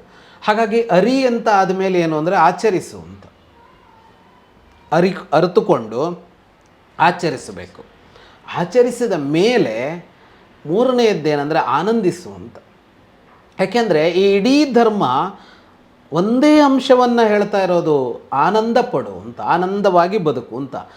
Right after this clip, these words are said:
ನೀನು ಅರ್ಥ ಮಾಡ್ಕೊಂಡಿದ್ದಿ, ಆಚರಿಸ್ತಾ ಇದ್ದಿ, ನಿನಗೆ ನೆಮ್ಮದಿ ಇಲ್ಲ ಅಂತಾದ್ರೆ, ನಿನ್ನ ಮನಸ್ಸಿಗೆ ಒಂದು ತಂಪಿಲ್ಲ ಅಂತಾದ್ರೆ, ನೀನು ಖುಷಿ ಪಡೋದಿಲ್ಲ ಅಂತಂದ್ರೆ,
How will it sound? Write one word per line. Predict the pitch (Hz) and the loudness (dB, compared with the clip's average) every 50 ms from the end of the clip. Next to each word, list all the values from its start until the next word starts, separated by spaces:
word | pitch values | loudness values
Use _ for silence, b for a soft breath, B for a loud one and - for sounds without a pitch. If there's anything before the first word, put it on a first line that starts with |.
| B B B B B B 165 | B B B B B B -4
ನೀನು | 170 185 170 | -2 0 0
ಅರ್ಥ | 139 135 143 - - 202 | 0 0 -2 0 0 2
ಮಾಡ್ಕೊಂಡಿದ್ದಿ, | 202 208 202 196 202 202 202 196 185 190 175 165 165 190 190 190 190 190 - - - b b b b b - | 2 4 2 0 2 -2 -2 -2 0 -2 -2 0 2 2 2 2 0 -4 -10 -20 -20 b b b b b -6
ಆಚರಿಸ್ತಾ | - 120 143 147 - 220 226 233 226 226 - 220 202 | 0 0 0 2 4 4 4 4 2 2 0 0 2
ಇದ್ದಿ, | 190 180 170 156 147 165 165 165 160 160 - - _ _ _ - - | 2 2 0 0 0 0 0 0 -2 -4 -12 -20 _ _ _ -8 -4
ನಿನಗೆ | 165 170 156 | -2 -2 0
ನೆಮ್ಮದಿ | 151 156 160 190 226 226 240 233 220 | 0 -2 0 2 2 2 2 2 0
ಇಲ್ಲ | 208 202 196 | 0 2 0
ಅಂತಾದ್ರೆ, | 190 190 185 180 - 180 180 180 180 180 180 185 190 151 | 0 0 -2 -2 0 0 0 2 0 -4 -4 -6 -8 -6
ನಿನ್ನ | 151 165 185 | -4 -4 -2
ಮನಸ್ಸಿಗೆ | 180 185 190 190 185 190 180 185 | -2 -2 -2 -4 -2 -2 -4 -4
ಒಂದು | 175 170 | -4 -2
ತಂಪಿಲ್ಲ | - 185 202 226 - - 233 220 202 185 180 | 0 0 0 0 -2 -2 -2 0 0 0 0
ಅಂತಾದ್ರೆ, | 170 165 156 - 156 151 156 151 151 147 | -2 -2 -2 -2 -2 0 0 0 -2 -2
ನೀನು | 147 165 185 185 | -2 -2 -4 -4
ಖುಷಿ | 185 185 196 180 190 277 | -2 -2 -4 -2 -2 -4
ಪಡೋದಿಲ್ಲ | 254 247 247 233 226 226 208 196 180 170 165 | 0 2 2 2 4 2 2 2 0 0 0
ಅಂತಂದ್ರೆ, | 160 151 139 - - 120 107 107 117 139 156 160 156 B B | 0 -2 -2 -6 -10 -12 -10 -6 -4 -4 -4 -4 -6 B B